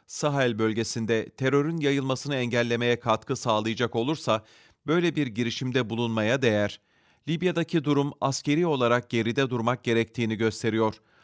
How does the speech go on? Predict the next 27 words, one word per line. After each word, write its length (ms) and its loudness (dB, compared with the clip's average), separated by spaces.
Almanya 520 0
iki 240 -6
bin 100 0
on 220 0
birde 340 0
Batı'nın 400 0
savaş 420 0
operasyonuna 760 0
katılmayarak 800 2
iyi 180 0
yaptı. 420 0
Buradan 380 2
şimdi 420 -2
Başbakan 640 2
ve 240 0
Dışişleri 540 -2
Bakanı'nın 640 0
bir 260 -2
barış 220 0
süreci 400 0
başlatmasını 680 -2
sağlayan 580 2
bir 100 -2
siyasi 500 -2
sermaye 540 2
ortaya 360 0
çıktı. 400 -6